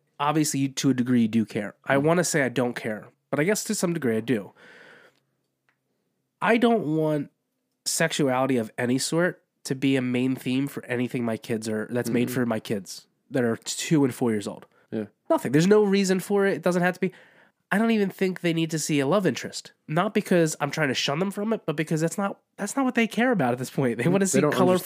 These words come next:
Speaker 2: understand it.
Speaker 1: fluffy things, and, like, and I want them to learn through it. So, like, if you're gonna put any agenda in it, make it something that's, like, teaching them math or <laughs> science. Like,
Speaker 2: Yeah.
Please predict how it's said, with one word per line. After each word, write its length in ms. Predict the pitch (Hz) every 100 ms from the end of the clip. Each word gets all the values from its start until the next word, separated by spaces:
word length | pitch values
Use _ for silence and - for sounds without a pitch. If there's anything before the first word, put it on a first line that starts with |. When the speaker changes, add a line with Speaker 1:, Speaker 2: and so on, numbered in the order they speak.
| 175
Speaker 2:
understand 140 | 175
it. 80 | 175
Speaker 1:
fluffy 400 | - 156 156 139
things, 480 | 147 131 131 127 131
and, 160 | 131
like, 300 | 127 123 - -
and 80 | 143
I 60 |
want 200 | 139 151
them 120 | 147 127
to 100 | 127
learn 300 | 131 127 117
through 220 | 135 107
it. 80 | -
So, 100 | 127
like, 100 | 127
if 60 |
you're 80 | 175
gonna 200 | 233 - - _
put 160 | 185 170
any 200 | 135 139
agenda 320 | 123 127 147
in 140 | 180 214
it, 100 | 214 - - - _
make 220 | 143 156 175
it 80 |
something 280 | 175 160 151
that's, 140 | 135 143
like, 220 | 131 123
teaching 260 | 139 -
them 140 | 127 117
math 180 | 110 123
or 80 |
<laughs> 0 |
science. 460 | 107 139 123 139 -
Like, 240 | 123 - 135
Speaker 2:
Yeah. 200 | 135